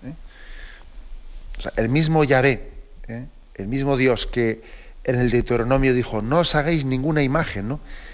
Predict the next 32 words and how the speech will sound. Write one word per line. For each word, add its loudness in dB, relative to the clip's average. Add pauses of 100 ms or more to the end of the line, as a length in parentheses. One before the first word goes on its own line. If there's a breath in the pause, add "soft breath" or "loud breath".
(160 loud breath)
Sin -2
embargo, 2
va, 0
como -4
decía -2
yo 4
antes, 0
en 0
esa 2
especie 0
de 4
evolución 2
de 4
la 4
pedagogía 0
divina, 2
diciendo, 0 (340 loud breath)
bueno, 0 (260 loud breath)
llegado 2
este 0
momento, 2
cuando 2
ya, 4 (480 loud breath)
eh, 2
os -2
habéis 2
purificado, 2
¿no?, -4 (1120 loud breath)
de 0
esa 0
tendencia 0
idolátrica, 2